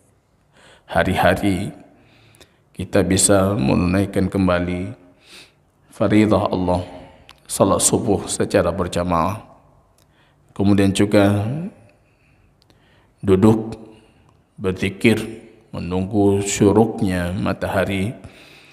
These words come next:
dalam kondisi mempelajari ayat Allah dan mempelajari hadis-hadis baginda Rasul Muhammad sallallahu alaihi wasallam. Salawat dan salam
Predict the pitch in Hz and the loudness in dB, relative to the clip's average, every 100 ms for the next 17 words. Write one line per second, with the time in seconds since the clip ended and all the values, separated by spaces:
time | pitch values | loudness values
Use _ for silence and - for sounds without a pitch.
0 | _ _ _ _ 92 87 98 101 98 98 | _ _ _ _ -2 -2 2 2 2 2
1 | 110 104 104 104 101 101 98 104 95 98 | 4 4 4 2 2 2 0 0 -4 -6
2 | - - _ _ _ _ _ _ _ - | -8 -14 _ _ _ _ _ _ _ 0
3 | 107 110 110 110 92 87 110 - - - | 2 2 2 -2 0 -2 -2 -10 -20 -20
4 | _ _ _ _ 101 101 95 95 92 92 | _ _ _ _ -2 0 0 0 -2 -2
5 | 90 95 87 90 - - - - 92 98 | -8 -6 -6 -6 -10 -14 -10 -4 -2 -2
6 | - - 92 101 101 - 90 - 87 85 | -4 -6 -2 0 0 -4 -8 -6 -4 -4
7 | 85 - 104 95 101 135 - - - - | -4 -4 -4 -4 -6 -10 -16 -20 -20 -20
8 | - - 92 98 98 92 95 92 - - | -20 -6 -4 2 2 2 0 -4 -12 -14
9 | - 104 87 85 85 92 95 101 71 90 | -4 0 2 0 0 0 0 -2 -2 -2
10 | 90 85 90 87 98 135 - - - 90 | -2 -2 -4 -4 -6 -8 -12 -14 -8 -4
11 | 85 85 87 - - - _ _ _ _ | -4 -4 -4 -6 -14 -20 _ _ _ _
12 | _ _ - - - - - - - 110 | _ _ -20 -20 -20 -20 -20 -10 2 4
13 | 110 110 - 110 113 120 | 4 2 0 0 2 2